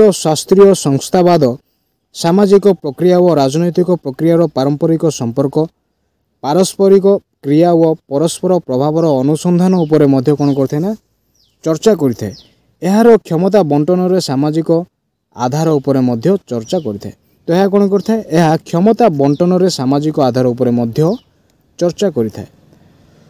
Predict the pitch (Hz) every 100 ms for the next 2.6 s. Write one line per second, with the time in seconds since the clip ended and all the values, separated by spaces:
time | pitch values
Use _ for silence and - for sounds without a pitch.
0 | _ - 202 240 247 233 240 220 165 -
1 | 214 214 214 190 139 185 202 208 - -
2 | - 202 - 226 220